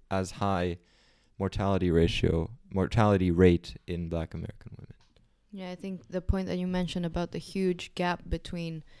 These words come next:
Speaker 2: the very, uh, rich people and then the very poor people, I think that, I feel like that's very important for people to, to understand and wrap their head around, because in the media, what we see is something totally different than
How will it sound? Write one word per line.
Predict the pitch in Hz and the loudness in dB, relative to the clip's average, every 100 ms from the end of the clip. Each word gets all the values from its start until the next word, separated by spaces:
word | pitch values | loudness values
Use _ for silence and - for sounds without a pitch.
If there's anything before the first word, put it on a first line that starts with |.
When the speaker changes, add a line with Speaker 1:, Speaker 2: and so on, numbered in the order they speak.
| _ - | _ -8
Speaker 2:
the | 175 - | -8 -8
very, | 175 180 185 180 175 170 - - - - | -8 -2 0 0 -2 -4 -6 -14 -18 -12
uh, | 160 | -10
rich | 160 185 170 | -6 -8 -8
people | - 180 175 | -8 -10 -8
and | 165 170 | -10 -8
then | 165 | -10
the | 160 | -10
very | 165 170 | -10 -10
poor | 165 - 170 | -10 -12 -12
people, | 170 165 | -12 -12
I | 160 | -12
think | 180 | -10
that, | 180 - - | -10 -10 -12
I | |
feel | 165 185 | -8 -4
like | 180 165 | -4 -2
that's | 180 175 | -4 -2
very | 165 180 180 170 | 2 2 2 0
important | 165 180 175 170 - - - _ _ | -2 -2 -2 -4 -10 -20 -20 _ _
for | - 180 175 170 | -6 -2 0 -2
people | - 180 180 | -4 -2 -4
to, | 175 - 175 170 165 - - | -6 -6 -4 -4 -6 -10 -10
to | - 175 165 - _ | -6 -4 -4 -8 _
understand | 175 170 165 - 196 185 | -6 -6 -6 -6 -4 -4
and | 170 | -4
wrap | 165 175 - | -6 -6 -6
their | 165 | -4
head | 180 | -4
around, | 185 165 160 | -4 -6 -6
because | 156 165 170 165 - _ - - _ | -8 -6 -4 -4 -6 _ -20 -20 _
in | - 180 | -4 -2
the | |
media, | 175 196 202 185 | 2 2 4 4
what | 170 151 | 2 0
we | 170 | -4
see | - 208 | -2 -2
is | 180 | -2
something | 170 175 175 | -2 -8 -8
totally | - 185 180 175 | -6 -4 -4 -6
different | 165 175 - 170 - | -6 -8 -6 -10 -8
than | 165 165 | -8 -8